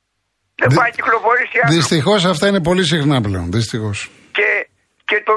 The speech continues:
Speaker 1: κυριότερο, το κυριότερο, που εγώ τους έχω συγχαθεί όλους, όλους, Γιώργο μου, ειλικρινά σου μιλάω, δεν ξέραν για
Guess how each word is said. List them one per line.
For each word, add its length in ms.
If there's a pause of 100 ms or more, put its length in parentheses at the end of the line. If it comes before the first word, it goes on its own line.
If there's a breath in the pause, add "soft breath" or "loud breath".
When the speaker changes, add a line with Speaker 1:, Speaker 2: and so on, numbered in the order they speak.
(140)
Speaker 1:
κυριότερο, 920 (640)
το 60 (140)
κυριότερο, 840 (420)
που 80 (140)
εγώ 200
τους 180
έχω 120 (100)
συγχαθεί 460 (220)
όλους, 260 (200)
όλους, 280
Γιώργο 280
μου, 120
ειλικρινά 460 (120)
σου 80 (100)
μιλάω, 460 (1400)
δεν 180
ξέραν 340 (120)
για 100